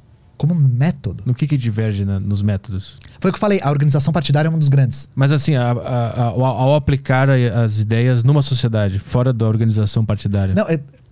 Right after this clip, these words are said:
Speaker 1: a questão não é essa. Um partido comunista, ele tem duas funções. Tomar o poder e manter o poder. Pra manter o poder e, e aplicar uma experiência socialista, você precisa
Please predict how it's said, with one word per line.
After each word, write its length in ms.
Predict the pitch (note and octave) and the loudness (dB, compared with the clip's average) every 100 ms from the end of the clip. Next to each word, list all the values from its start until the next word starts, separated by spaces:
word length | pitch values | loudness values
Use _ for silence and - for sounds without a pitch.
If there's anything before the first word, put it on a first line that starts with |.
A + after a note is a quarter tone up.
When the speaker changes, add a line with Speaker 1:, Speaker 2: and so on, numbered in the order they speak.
| - | -4
Speaker 1:
a 100 | C#3 | -2
questão 220 | C#3 G3 | 0 0
não 80 | F3+ | 2
é 40 | |
essa. 240 | C3+ - F#2 - - - - - _ _ - | 0 -2 -8 -14 -20 -20 -20 -20 _ _ -6
Um 140 | D3 C#3 | 0 0
partido 340 | E3 C#3 B3+ | 0 0 -2
comunista, 500 | F3+ C#3+ E3 - F2+ - - - - - - - | 0 2 2 0 -6 -8 -18 -20 -20 -20 -12 -2
ele 180 | C3 C3+ | 0 0
tem 180 | D#3+ | 2
duas 220 | C#3 F#3 - | 2 2 -2
funções. 500 | F3 - F#2+ - - - | -4 -2 -4 -6 -14 -4
Tomar 280 | F#3 E3 G#3 | 0 2 2
o 40 | |
poder 320 | G#3 D3 C3+ C#3+ - | 2 2 0 -2 0
e 60 | D#3 | 2
manter 300 | G3 E3+ D#3 | 2 2 0
o 20 | |
poder. 320 | E3 A#2 F2+ - - - - - - | 2 0 -4 -10 -20 -20 -20 -20 -4
Pra 140 | - C4+ | 0 2
manter 260 | G#3 D3+ | 2 2
o 40 | C3+ | 0
poder 340 | A2 C#3 C3 - - - - | 0 0 0 -4 -20 -10 -4
e, 80 | A#2+ - _ - | -4 -6 _ -4
e 760 | A2 G#2 G2+ G2 F#2+ F#2+ F#2 - _ | 0 2 2 0 0 -2 -6 -14 _
aplicar 500 | C3 C#3 C#3 D#3 F3 | -4 0 0 0 0
uma 80 | C#3+ | 2
experiência 380 | C3 C3+ A#2 A2+ | 2 0 0 0
socialista, 440 | - - C3+ D3+ G2 | -2 0 0 0 -2
você 160 | C3 E3+ | -2 -2
precisa 320 | D3 C#3+ | 0 0